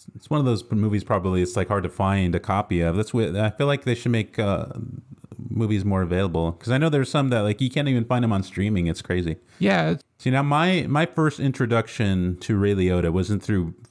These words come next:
Speaker 1: you know, movies. I hadn't seen, uh, you know, Goodfellas at this point or whatnot. Uh, I might have seen him around, like, in bits and pieces of stuff, but I didn't, I wasn't aware of who he was.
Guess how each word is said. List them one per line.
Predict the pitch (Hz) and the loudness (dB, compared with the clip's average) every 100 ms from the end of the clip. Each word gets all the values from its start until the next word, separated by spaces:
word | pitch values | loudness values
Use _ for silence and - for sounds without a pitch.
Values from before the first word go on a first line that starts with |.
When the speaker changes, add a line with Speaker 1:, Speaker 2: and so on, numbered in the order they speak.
| - | -12
Speaker 1:
you | - 85 | -4 0
know, | 85 | 2
movies. | 98 107 85 80 98 | 2 0 -2 -2 -2
I | 95 | 0
hadn't | 98 95 | 0 -2
seen, | - 104 98 95 87 | -2 -2 0 0 0
uh, | 82 82 80 78 78 78 - _ _ - - | 0 0 0 -2 -2 -6 -12 _ _ -14 -8
you | 92 | -2
know, | 90 80 | 0 0
Goodfellas | 95 85 113 95 90 78 92 | -2 -2 -2 0 0 0 -2
at | |
this | 85 - | -2 -6
point | 92 85 71 | -4 -2 -2
or | |
whatnot. | 85 80 80 82 - - - _ _ 98 | -2 -2 -2 -4 -6 -20 -20 _ _ -4
Uh, | |
I | 95 | -2
might | 104 127 | 0 0
have | 104 | -2
seen | - 113 | -2 0
him | 101 | 0
around, | 98 95 92 90 87 | 2 2 2 0 0
like, | 87 92 | -2 -2
in | 85 | -2
bits | 90 90 | -2 -4
and | |
pieces | - 85 82 | -4 -4 -2
of | 82 | -4
stuff, | - 85 82 | -2 -4 -2
but | 85 | -2
I | 82 | 0
didn't, | 80 - | -2 -2
I | 85 | -4
wasn't | 82 85 | -2 0
aware | 90 90 | 0 0
of | 87 | 0
who | 92 | 0
he | 85 | 0
was. | 107 131 131 127 - | 2 2 2 -2 -10